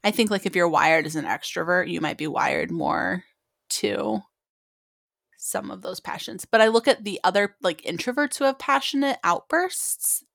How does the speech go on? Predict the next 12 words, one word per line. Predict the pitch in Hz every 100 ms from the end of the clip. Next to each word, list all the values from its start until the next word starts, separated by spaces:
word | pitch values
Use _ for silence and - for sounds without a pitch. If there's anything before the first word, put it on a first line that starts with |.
| _ _ -
They're | 214 -
always, | 202 208 233 247 - -
like, | 190
in | 196 185
literature | 170 180 - 190
and | 180 180
in | 165
biographies, | - 151 147 165 196 240 262 - - - - -
they're | 208 -
always | 202 202 269 285
described | 247 - 202 196
as | 185